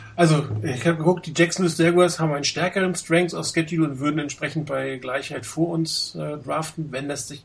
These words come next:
bis Ende des Jahres noch vier Spiele, kann sich auch nochmal im Titelbereich hinterher ändern. Ja, das mit den Browns, äh, das wird wohl nicht mehr einzuholen sein, von den Strength, was den Strength of Schedule angeht.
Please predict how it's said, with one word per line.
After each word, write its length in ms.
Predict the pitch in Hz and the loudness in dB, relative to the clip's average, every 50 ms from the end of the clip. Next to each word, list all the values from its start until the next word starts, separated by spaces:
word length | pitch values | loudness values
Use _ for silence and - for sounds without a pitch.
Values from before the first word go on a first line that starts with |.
| _ _ | _ _
bis 180 | 170 160 - - | -14 -14 -12 -12
Ende 240 | - - 143 147 143 | -10 -8 -6 -6 -6
des 200 | 143 139 135 143 | -8 -10 -10 -10
Jahres 180 | 143 139 139 | -10 -8 -10
noch 60 | 135 | -8
vier 140 | - 156 143 | -8 -10 -10
Spiele, 300 | - - - 156 143 131 | -8 -6 -6 -6 -6 -6
kann 180 | - - 135 135 | -8 -10 -10 -8
sich 120 | 135 127 | -8 -6
auch 80 | 127 143 | -6 -4
nochmal 300 | 151 147 143 139 135 - - - - - - - - - - - - _ _ | -4 -2 -2 -4 -4 -6 -12 -20 -20 -20 -20 -20 -20 -20 -20 -20 -20 _ _
im 160 | - 151 147 139 | -10 -8 -8 -4
Titelbereich 560 | - 151 143 151 147 - 139 131 139 139 - | -4 -2 -2 -2 -2 -4 -2 -2 -2 -2 -2
hinterher 400 | 151 147 135 127 110 107 104 127 | -4 -8 -6 -4 -4 -4 -4 -2
ändern. 400 | 143 160 160 160 160 165 160 - - - _ _ _ _ _ _ _ _ - | 2 4 4 6 6 4 2 -2 -8 -20 _ _ _ _ _ _ _ _ -14
Ja, 100 | 143 135 | -14 -12
das 200 | 131 135 - - | -12 -12 -10 -10
mit 120 | 143 139 | -8 -6
den 140 | 139 135 131 | -6 -6 -2
Browns, 640 | 135 139 135 147 156 156 156 - - - - - - _ _ _ - _ - - - | 0 2 2 2 2 0 -2 -4 -8 -10 -14 -18 -20 _ _ _ -20 _ -20 -20 -16
äh, 40 | - - - 147 147 139 - - - | -14 -14 -12 -12 -12 -14 -14 -10 -8
das 260 | - - - - 135 | -8 -6 -6 -8 -8
wird 180 | 135 139 135 - | -8 -8 -8 -8
wohl 100 | 135 123 | -8 -8
nicht 180 | 131 131 - 107 | -8 -8 -6 -6
mehr 160 | 135 127 123 | -6 -6 -8
einzuholen 480 | 127 127 127 - 131 120 127 123 120 | -8 -10 -12 -12 -12 -10 -10 -10 -8
sein, 220 | 120 120 120 123 123 - - _ | -8 -8 -8 -10 -12 -16 -20 _
von 160 | - - 127 127 | -18 -16 -14 -14
den 100 | 123 123 | -16 -14
Strength, 300 | - 135 131 131 131 131 - - - | -12 -12 -10 -10 -12 -14 -18 -20 -20
was 220 | 143 135 131 - - | -18 -18 -16 -14 -14
den 120 | 165 - | -14 -14
Strength 380 | 131 - - 139 139 135 - - | -14 -14 -12 -12 -12 -12 -14 -14
of 80 | - | -14
Schedule 380 | - - 139 - - - - - | -14 -14 -16 -18 -16 -18 -18 -18
angeht. 240 | - - 107 110 | -18 -16 -16 -16